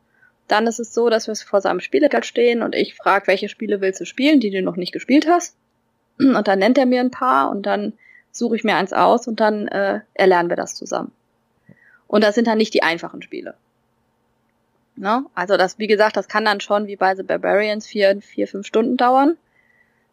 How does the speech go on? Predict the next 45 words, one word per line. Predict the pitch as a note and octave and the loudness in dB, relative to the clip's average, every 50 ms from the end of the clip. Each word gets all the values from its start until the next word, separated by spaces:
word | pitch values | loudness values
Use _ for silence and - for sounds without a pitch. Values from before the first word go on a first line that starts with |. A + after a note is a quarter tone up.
| _ _ - | _ _ -8
Ähm, | - G#3+ - - | -6 -6 -2 -2
einfach | F3+ F#3+ G3 A3+ G#3+ G3 | -2 0 0 0 0 2
weil | G3 G3 G3 | 2 0 0
wir | F#3+ F#3+ | 0 0
dann | G3 G3+ G#3 G#3+ | 0 0 0 0
halt | G#3 G3 - - | -2 -4 0 2
auch | F#3 G3 G3 - | 2 2 2 0
die | - G#3 F#3 | -4 -10 -8
kompletten | - F#3+ F3+ F#3 F#3 - G3 | -8 -4 -4 -2 -2 -2 0
englischen | - G3+ A3+ A3+ A3+ - A#3 A3 | 0 0 0 -2 -2 -2 -4 -2
Regeln | G3+ G3+ G3 F#3+ G3 G3 | -2 0 0 0 0 0
oder | G3 F#3 F#3 F3+ | 2 2 2 2
so | F3+ F#3+ F#3 | 0 0 -4
zusammen | F#3 - F#3 F#3 F#3+ F#3 F#3 | -4 -4 -2 0 2 2 4
lesen. | F3+ F3 E3 D#3+ D#3+ - - - _ _ _ - | 4 4 4 2 2 -2 -6 -8 _ _ _ -8
Und | - F#3 E3+ | -4 0 2
da | F3 G3 A3 A3+ A3 | 2 4 4 2 2
haben | A#3 A#3+ A#3 | 0 -2 -2
auch | A3 G3 - | -2 -4 -4
YouTube-Videos | - A#3 C4+ - - D4 C4+ B3 A#3+ A#3+ A3 A3 G#3+ G#3 G#3 - | -4 -6 -6 -4 -6 -10 -8 -6 -6 -6 -4 -4 -4 -4 -4 -2
oder | - G3 F#3+ F#3+ | 0 2 2 2
so | F#3 F#3 F#3 F3+ - - - | 2 2 0 0 0 -2 -2
eigentlich | - E3+ F3 F#3 - | -2 -2 -2 -4 -6
nichts | F#3 F3+ - - | -8 -10 -10 -10
zu | - - | -10 -8
suchen. | F3 - - - - - - _ _ _ _ _ _ _ _ _ _ _ _ _ _ _ _ _ _ _ _ _ _ _ _ _ _ - | -8 -8 -8 -10 -14 -20 -20 _ _ _ _ _ _ _ _ _ _ _ _ _ _ _ _ _ _ _ _ _ _ _ _ _ _ -4
Ja? | F3+ F#3+ G#3+ B3+ C4+ - G3 | -2 -2 -2 -2 -6 -6 -4
Also | F#3+ G3 F#3+ G3+ | -2 -2 0 2
das | G3+ G#3 A3 A3 C4+ | 2 2 2 2 0
ist, | C4+ C4+ - _ - - _ _ _ _ - - | -2 -4 -4 _ -20 -20 _ _ _ _ -2 0
das | A3 A3+ C4+ | 0 0 0
ist | B3+ - - | -2 0 0
aber, | - A#3 A#3 G#3+ | 2 2 2 2
das | G#3+ - - G#3 - | 2 0 0 -2 -2
ist | A3 - G#3+ | -6 -10 -10
eine | F#3+ | -10
Gruppe, | - - C#4+ C#4+ D4+ D#4 D#4+ D#4 D#4 D#4 D#4+ - - | -4 0 0 0 0 2 2 2 4 2 2 -2 -4
in | - A3 G#3 | -6 -6 -2
der | - F#3+ G#3 | -2 -2 -2
wir | A3 G#3 | -2 -4
das | G#3+ - - | -4 -4 -4
halt | A3 - - | -4 -2 -2
auch | F#3+ - | -2 -2
wirklich | F#3+ F#3 - - - - | -4 -6 -6 -8 -8 -6
machen. | F3 D#3+ D3+ - - | -6 -6 -6 -8 -14